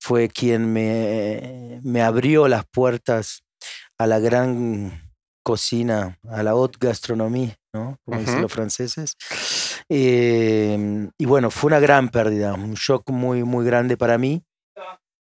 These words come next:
Speaker 1: porque, em, nos queríamos mucho, pues yo lo apreciaba mucho y, y él también.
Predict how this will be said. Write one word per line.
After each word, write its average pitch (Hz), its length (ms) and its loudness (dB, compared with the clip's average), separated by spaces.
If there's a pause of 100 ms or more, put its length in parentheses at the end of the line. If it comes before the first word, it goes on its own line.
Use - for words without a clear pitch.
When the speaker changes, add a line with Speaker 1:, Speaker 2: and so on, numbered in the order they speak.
(680)
Speaker 1:
porque, 107 1200 0
em, 87 400 -8 (720)
nos 127 400 -4
queríamos 117 480 0
mucho, 139 500 0 (200)
pues 104 160 -4
yo 120 80 -2
lo 113 60 2
apreciaba 107 440 -2
mucho 117 420 -2
y, 98 360 -4 (540)
y 117 120 0
él 117 140 0
también. 117 720 0